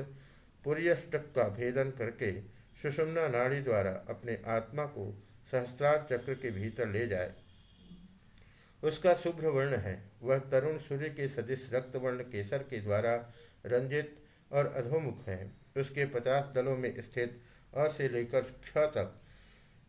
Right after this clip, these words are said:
सबिंदु अक्षर कर्णिकाओं के बीच में गोलाकार चंद्रमंडल है। यह चंद्रमंडल छत्राकार में स्थित है। उसने एक ऊर्ध्वमुख द्वादश दल कमल को आवृत कर रखा है।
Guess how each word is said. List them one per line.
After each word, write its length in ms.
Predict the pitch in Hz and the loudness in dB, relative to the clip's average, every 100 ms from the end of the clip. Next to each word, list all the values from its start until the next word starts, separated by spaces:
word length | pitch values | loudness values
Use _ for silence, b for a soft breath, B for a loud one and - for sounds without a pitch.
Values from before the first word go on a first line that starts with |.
| - | -4
सबिंदु 880 | - 170 175 165 151 143 139 - 117 | 6 8 6 2 -2 -4 -4 -4 -6
अक्षर 380 | - - 143 147 - - - | -4 4 4 4 -4 -16 -4
कर्णिकाओं 480 | 123 127 123 135 143 | 0 0 0 2 2
के 180 | - 123 104 101 - 135 | 2 0 -2 -6 -16 -10
बीच 260 | 123 147 147 | -4 -4 -4
में 220 | 131 104 | -4 -2
गोलाकार 580 | 123 135 139 139 110 101 | 0 2 2 2 0 0
चंद्रमंडल 560 | 143 143 143 117 107 95 | -4 -4 -4 -4 -2 -4
है। 200 | 95 - - B B B | -6 -10 -14 B B B
यह 160 | 135 151 | 0 0
चंद्रमंडल 800 | 156 156 151 143 135 131 143 139 - | 0 0 0 -2 -2 0 -2 -4 -6
छत्राकार 680 | 123 - 147 147 131 123 | -8 0 0 2 4 4
में 180 | 113 104 | 2 -2
स्थित 300 | 98 147 143 | -4 -6 -8
है। 220 | - - - B B B B | -8 -10 -12 B B B B
उसने 280 | 151 147 170 | -4 0 0
एक 420 | - 156 151 - - - - | 0 0 -2 -6 -18 -6 -2
ऊर्ध्वमुख 500 | 175 170 156 143 - - | 0 0 -2 -4 -8 -6
द्वादश 480 | 104 123 135 151 - | 4 6 6 2 0
दल 160 | 131 123 120 | -2 -2 -2
कमल 240 | 117 135 | -2 -2
को 240 | 131 113 104 | -2 -4 0
आवृत 360 | 101 104 139 - | 0 0 -4 -4
कर 100 | 113 | -2
रखा 260 | 98 - | -4 -4
है। 240 | 92 92 | -6 -6